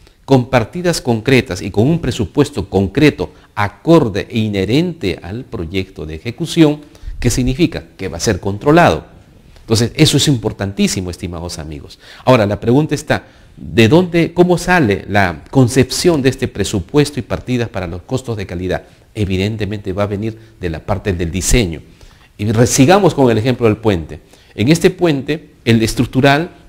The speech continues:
va a establecer, de acuerdo a las normas que ha tomado en cuenta en su diseño, él va a decir qué pruebas y qué normas se tienen que hacer. Entonces, otro profesional señalará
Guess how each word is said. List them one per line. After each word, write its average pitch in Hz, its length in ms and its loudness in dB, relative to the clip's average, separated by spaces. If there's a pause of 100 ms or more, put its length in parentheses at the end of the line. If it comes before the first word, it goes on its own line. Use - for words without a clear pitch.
va 123 60 2
a 131 40 2
establecer, 147 640 2
de 104 60 -6
acuerdo 123 280 0
a - 20 2
las 117 140 -6
normas 120 280 -6
que 135 120 -6
ha 127 100 -6
tomado 135 460 -2
en 143 100 -2
cuenta 139 360 0
en 117 60 -2
su 170 160 -2
diseño, 143 540 -4 (280)
él 120 220 4
va 123 60 4
a 120 40 2
decir 135 440 2 (420)
qué 156 140 4
pruebas 160 500 4
y 120 100 0
qué 135 120 4
normas 156 280 4
se 143 80 2
tienen 156 240 4
que 165 80 0
hacer. 160 280 2
Entonces, 120 340 -6
otro 180 220 6
profesional 170 440 -2
señalará 165 540 4